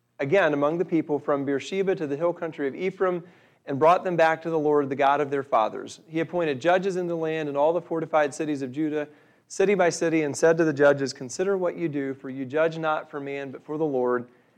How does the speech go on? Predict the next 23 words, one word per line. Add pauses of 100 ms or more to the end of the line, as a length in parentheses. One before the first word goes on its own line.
(120)
He
is
with
you
in
giving
judgment. (140)
Now
then,
let
the
fear
of
the
Lord
be
upon
you.
Be
careful
what
you
do,